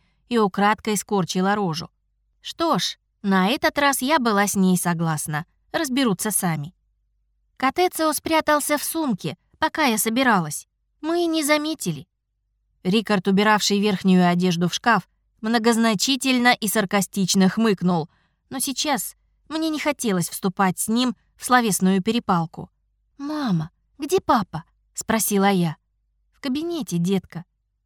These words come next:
Он сегодня встал раньше обычного. Я поднимусь, ладно?» Не став ждать ответа, я направилась к лестнице. Сердце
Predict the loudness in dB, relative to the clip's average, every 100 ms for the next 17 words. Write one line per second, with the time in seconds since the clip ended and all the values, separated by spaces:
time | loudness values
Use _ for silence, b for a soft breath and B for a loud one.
0 | -6 -2 0 0 2 2 0 -4 0 0
1 | 2 0 -2 -2 -2 0 -2 -2 -4 -6
2 | -8 _ _ _ _ _ -12 -8 -4 -4
3 | -2 -2 -2 -4 -4 -4 -6 _ _ _
4 | _ _ _ -8 -4 -2 2 2 2 -2
5 | -2 -4 -4 0 0 0 b b -2 2
6 | 2 2 0 0 -2 -4 -4 -2 -2 -4
7 | -6 -12 _ _ _ _ _ _ -10 -4
8 | 0 -2 -2 -14